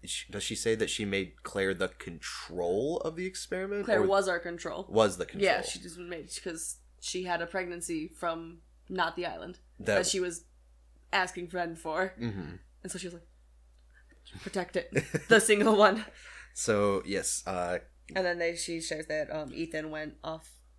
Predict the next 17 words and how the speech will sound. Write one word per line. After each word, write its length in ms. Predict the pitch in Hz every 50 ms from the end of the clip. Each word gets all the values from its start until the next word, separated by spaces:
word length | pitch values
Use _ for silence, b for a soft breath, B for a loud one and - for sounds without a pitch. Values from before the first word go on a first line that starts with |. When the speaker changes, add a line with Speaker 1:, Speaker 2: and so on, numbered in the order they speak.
| - - -
Speaker 2:
his 160 | 170 165 -
plan. 520 | - - 180 165 156 160 160 165 175 180 -
Af-, 180 | 180 175 - 196
that's 240 | 226 240 240 240
when 80 | 247 226
they 120 | 202 196
say 200 | 196 - 185 -
it. 140 | - - - -
Speaker 1:
Yes. 280 | - 190 - - - -
Speaker 2:
That's 260 | 202 196 196 196 -
when 80 | 185
they 140 | 175 170 175
show 240 | 175 - 165 165 175
Hurley, 500 | 175 175 170 170 170 165 165 170 170 175
um, 480 | 170 175 170 165 151 165 175 180 180 180 - _ _ - - - - - - - - - - -
figuring 300 | 190 175 175 170 165 170
out, 160 | 165 156